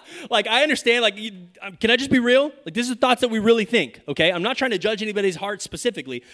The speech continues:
but these are things that you've thought before, right? Like, somebody's like, "Yeah, I'm a Christian." It's like, "But you don't go to church. Uh, you live like just the greatest heathen I've ever seen in my <laughs> life," okay? And it's like,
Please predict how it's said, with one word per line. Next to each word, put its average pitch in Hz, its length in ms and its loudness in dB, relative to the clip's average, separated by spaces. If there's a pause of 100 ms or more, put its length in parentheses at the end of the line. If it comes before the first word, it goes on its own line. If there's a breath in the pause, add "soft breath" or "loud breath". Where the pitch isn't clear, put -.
(160 loud breath)
but 185 140 2
these 254 180 -2
are 247 60 4
things 226 280 -2
that 196 120 -8
you've 180 160 -4
thought 156 220 0
before, 143 320 0
right? 135 240 0
Like, 156 120 0
somebody's 208 260 -2
like, 226 100 -6
"Yeah, 392 160 2
I'm 226 80 -2
a 226 40 -2
Christian." 196 280 -4
It's 190 80 -6
like, 190 100 -4
"But 175 80 -8
you 160 80 -14
don't 269 240 -4
go 311 80 -2
to 240 100 -2
church. 127 420 -8 (360 loud breath)
Uh, 131 460 0
you 127 160 -8
live 247 320 -2 (240)
like 165 400 -2 (260)
just 143 380 -6
the 143 60 -4
greatest 196 360 -4
heathen 185 240 -4
I've 151 60 -2
ever 160 140 -2
seen 165 180 -4
in 135 60 -4
my 131 60 -4
<laughs> 131 120 -2
life," 277 160 -2
okay? 220 260 -2
And 247 80 0
it's 240 120 -4
like, 196 160 -2